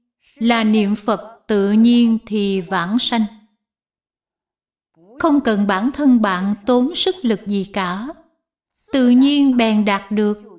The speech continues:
thì gọi là niệm đến tự nhiên. Thế nên, sao không gắng sức làm thiện,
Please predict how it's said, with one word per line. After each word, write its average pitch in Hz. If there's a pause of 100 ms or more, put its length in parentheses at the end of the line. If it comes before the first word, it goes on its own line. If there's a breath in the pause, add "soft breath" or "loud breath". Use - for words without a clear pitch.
(220)
thì 247
gọi 196
là 196
niệm 202
đến 233
tự 202
nhiên. 240 (1040)
Thế 320
nên, 240 (520)
sao 311
không 262
gắng 247
sức 370 (100)
làm 202
thiện, 202